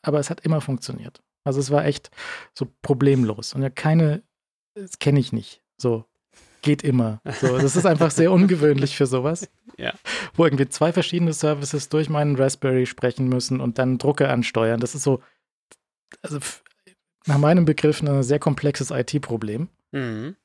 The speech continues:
Speaker 1: Und es hat einfach funktioniert. Das war sehr gut. Äh, auch so die ganzen E-Mails, die an die Kunden geschickt werden, das ist alles, ähm,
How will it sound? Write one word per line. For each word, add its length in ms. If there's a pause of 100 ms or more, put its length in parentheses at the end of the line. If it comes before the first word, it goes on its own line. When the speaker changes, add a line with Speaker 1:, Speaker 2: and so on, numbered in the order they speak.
Speaker 1:
Und 140
es 80
hat 80
einfach 240
funktioniert. 480
Das 80
war 140
sehr 100
gut. 240 (600)
Äh, 420 (380)
auch 140
so 260
die 240
ganzen 320
E-Mails, 400
die 100
an 80
die 80
Kunden 340
geschickt 440
werden, 320
das 160
ist 100
alles, 600
ähm, 500